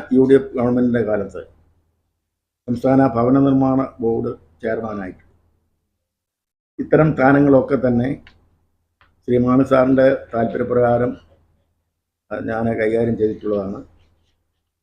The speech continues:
അക്കാര്യത്തിൽ അദ്ദേഹത്തെ ഓർക്കുകയും ഞാൻ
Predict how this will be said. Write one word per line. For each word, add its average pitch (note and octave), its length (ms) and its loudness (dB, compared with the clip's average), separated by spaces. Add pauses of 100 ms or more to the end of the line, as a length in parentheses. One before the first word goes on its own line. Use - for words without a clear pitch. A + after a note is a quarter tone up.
(220)
അക്കാര്യത്തിൽ A#2+ 480 0 (440)
അദ്ദേഹത്തെ A#2+ 440 0
ഓർക്കുകയും A2+ 520 -2
ഞാൻ A2 100 -6